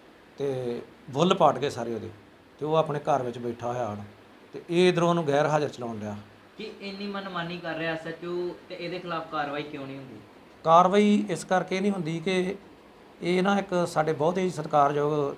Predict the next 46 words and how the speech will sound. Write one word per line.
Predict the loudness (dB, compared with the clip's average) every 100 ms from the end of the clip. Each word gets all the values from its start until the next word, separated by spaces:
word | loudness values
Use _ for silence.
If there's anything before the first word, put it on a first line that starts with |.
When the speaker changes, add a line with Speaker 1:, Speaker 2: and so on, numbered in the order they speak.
| -6
Speaker 1:
ਸੀਨੀਅਰ | -4 0 0
ਅਫਸਰ | -2 -4 -2
ਹੋਏ | 0 0
ਆ, | 0
ਐਸ | 0 -2
ਕੇ | -4
ਸ਼ਰਮਾ | -4 -2 -4
ਸਾਹਿਬ, | -2 -4 -4 -8 -6
ਏ | -4
ਡੀ | -4
ਜੀ | -6
ਪੀ | -2
ਸਾਹਿਬ | -2 0
ਰਿਟਾਇਰ | -2 -4
ਹੋਏ | -4
ਆ, | -6 -12 -20 -20 -20 -20 -20 -20 -16 0
ਇਹ | 4
ਉਹਨਾਂ | 6 6
ਦਾ | 6
ਡਰਾਈਵਰ | 6 4 4 4
ਰਿਹਾ | 4 4 2 -6 -20 _ _ _ -20 -20 -20 -20 -20 -10
ਤੇ | -4 -4 -6 -12 0
ਉਹਨਾਂ | 4 8 8
ਦੇ | 6
ਕਾਗਜ਼ਾਂ | 8 8 6 0
ਵਿੱਚ | 0 -2
ਇਹ | -4
ਬਹੁਤ | 0 -2 -2
ਇਮਾਨਦਾਰ | -4 -2 0 2 0
ਕਹਾਉਂਦਾ। | 0 -4 -4 -4 -6 -8 -20 -10 -2
ਉਹਨਾਂ | 2 4
ਨੂੰ | 2
ਇਸ |
ਚੀਜ਼ | 0 -2
ਦਾ | 0
ਨਹੀਂ | 0
ਪਤਾ | 0 -2
ਜ਼ਮੀਨੀ | -2 -2 -4 -2
ਪੱਧਰ | -4 -4
'ਤੇ | -4 -2
ਕਿ | -2
ਇਹ |
ਕਿੱਦਾਂ | -4 -4 -4
ਦਾ |
ਬੰਦਾ, | -4 -6 -8 -10 -20 -20 -20 -20 -20 -20 -20 -20 -8
ਤੇ | -6